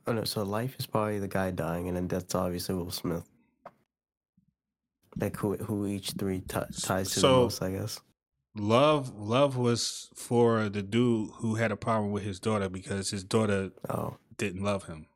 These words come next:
Speaker 2: or at least
Speaker 1: Yeah.
Speaker 2: she seemed like it. Time was for, um, the woman who had sacrificed her entire life to the company,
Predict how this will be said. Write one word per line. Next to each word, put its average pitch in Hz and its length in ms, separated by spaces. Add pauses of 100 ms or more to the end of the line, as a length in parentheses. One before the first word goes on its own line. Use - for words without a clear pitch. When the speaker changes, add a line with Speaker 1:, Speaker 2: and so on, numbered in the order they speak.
(640)
Speaker 2:
or 95 140
at 95 60
least 107 180
Speaker 1:
Yeah. - 60
Speaker 2:
she 104 80
seemed 107 320
like 87 200
it. - 100 (1120)
Time 120 640
was 101 280
for, 98 800 (480)
um, 90 540 (520)
the 98 120
woman 107 640 (240)
who 113 240
had 110 220
sacrificed 110 680
her 104 140
entire 104 360
life 101 300
to - 120
the 98 60
company, 113 540